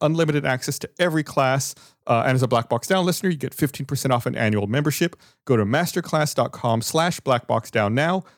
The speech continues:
That's masterclass dot com slash black box down for fifteen percent off Masterclass. If you use that, you know, code, you, they know that we sent you, and, uh,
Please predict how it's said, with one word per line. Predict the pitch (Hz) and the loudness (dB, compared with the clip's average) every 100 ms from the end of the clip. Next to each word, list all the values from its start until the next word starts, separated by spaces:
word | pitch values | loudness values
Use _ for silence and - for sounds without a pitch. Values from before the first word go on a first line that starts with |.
| _ - | _ -2
That's | 110 - | -2 2
masterclass | 160 185 185 - - 165 170 - | 0 0 -4 -2 0 2 0 0
dot | 127 - | -2 -2
com | - 127 123 | -2 0 0
slash | - 196 196 - | 0 0 0 -2
black | 143 135 | -2 0
box | 131 127 - | -2 -4 0
down | 131 131 - _ _ | 0 0 -2 _ _
for | - 110 | 0 0
fifteen | 110 202 - 180 | 2 0 2 -2
percent | - 147 151 143 - | 0 0 0 0 2
off | 113 117 | 0 0
Masterclass. | - 113 110 123 - 120 117 - - _ | 0 0 0 -6 0 2 2 -2 -12 _
If | - | -4
you | 104 | 2
use | 104 101 | 2 4
that, | 113 - _ - | 0 0 _ 0
you | 123 | 2
know, | 104 101 | 2 2
code, | 196 208 196 - _ 131 | 2 4 2 -2 _ 0
you, | |
they | 117 107 | 2 4
know | 110 107 | 4 2
that | 101 135 | 0 2
we | 190 | 2
sent | - 185 | 4 0
you, | 202 185 196 - - | 4 2 2 -2 -2
and, | 127 120 120 120 | 2 4 4 2
uh, | 120 123 127 | 2 2 2